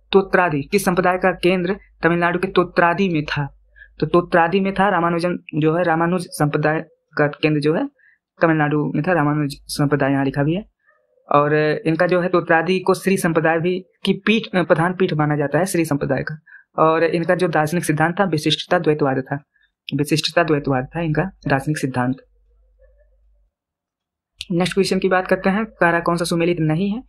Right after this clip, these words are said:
तो खैरुल मंजिल मस्जिद माहम अगमा अनगा से संबंधित है, सही है। और जहांगीरी महल की बात करें तो अकबर से संबंधित है। अटाला मस्जिद की बात करते हैं, इब्राहिम शाह सरकी से संबंधित है। लेकिन इत्माद उद दौला का मकबरा जो है, जो यहाँ पर शाहजहां लिखा है,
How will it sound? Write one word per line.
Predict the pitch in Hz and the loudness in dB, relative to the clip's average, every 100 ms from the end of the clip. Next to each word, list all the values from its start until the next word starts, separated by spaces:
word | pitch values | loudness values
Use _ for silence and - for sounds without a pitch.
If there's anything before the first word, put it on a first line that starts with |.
| _ _ _ | _ _ _
तो | 165 | -8
खैरुल | - 175 175 208 226 | 0 0 2 2 2
मंजिल | 170 170 208 262 - | 0 0 0 -2 0
मस्जिद | 160 151 156 - _ - _ _ | 0 2 -2 -6 _ -20 _ _
माहम | 160 160 165 165 147 - | 0 2 2 0 -4 -2
अगमा | 156 160 185 202 _ 180 | 0 2 0 -4 _ 0
अनगा | 180 196 | 2 2
से | 190 | 0
संबंधित | 180 175 170 185 190 | 0 0 2 0 0
है, | 226 - | -4 -4
सही | 151 143 | -2 -2
है। | 143 - - - _ _ | -2 -6 -20 -20 _ _
और | 170 175 175 175 | 2 4 2 0
जहांगीरी | 170 175 175 190 196 202 - - | 0 -2 0 0 0 -2 -4 -2
महल | 165 185 | 0 2
की | 202 | 0
बात | 190 185 | -2 0
करें | 196 | 0
तो | 180 | 2
अकबर | 185 | 0
से | 196 | 0
संबंधित | 180 170 165 165 | 0 0 0 0
है। | 196 160 | 0 0
अटाला | 160 170 | 0 0
मस्जिद | 185 175 185 | 0 -2 -2
की | 180 | 0
बात | 165 165 | 0 0
करते | 170 180 | 0 0
हैं, | 175 | 2
इब्राहिम | 151 160 175 | 2 0 0
शाह | - 160 | 0 0
सरकी | 160 156 208 | 0 0 0
से | 185 | 0
संबंधित | 160 151 151 151 | 0 0 -2 -4
है। | 202 - _ _ | -10 -12 _ _
लेकिन | 160 165 196 170 | -2 -2 -2 -2
इत्माद | 180 180 190 | 0 0 0
उद | 180 160 - | -2 -2 0
दौला | 160 180 | 2 2
का | 185 | 0
मकबरा | 160 151 180 | 0 0 0
जो | 170 165 | 0 0
है, | 180 | 0
जो | 170 | 0
यहाँ | 160 165 | 0 -2
पर | 165 | 0
शाहजहां | 160 156 165 | 0 2 0
लिखा | 175 156 | 0 -2
है, | 165 | -6